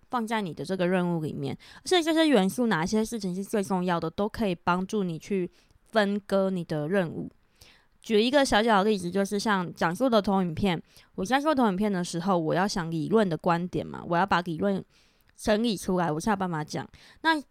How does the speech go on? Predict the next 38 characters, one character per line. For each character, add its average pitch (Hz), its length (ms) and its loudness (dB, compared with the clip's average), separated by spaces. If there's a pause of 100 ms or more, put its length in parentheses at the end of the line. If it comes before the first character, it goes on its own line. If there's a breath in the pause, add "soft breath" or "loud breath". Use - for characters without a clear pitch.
(140)
重 247 280 2
点 175 180 -4
是 208 320 -4
我 202 100 2
有 233 80 4
理 226 120 0
论 196 220 2
之 185 200 -4
外， 185 220 4
我 165 100 2
还 170 160 0
要 202 140 6
有 175 180 2
一 170 80 0
个 180 140 0
很 190 260 -2
好 220 160 2
的 175 140 0
流 160 240 4
程。 - 240 0
那 285 120 4
我 262 60 2
流 185 160 2
程 208 140 0
的 190 40 2
目 214 160 0
标 196 220 0
是 202 140 -10
什 190 120 -8
么？ - 120 -14
我 - 140 -10
希 - 140 -8
望 208 160 0
大 208 140 0
家 196 140 0
有 170 80 0
共 294 200 0
鸣， 214 260 2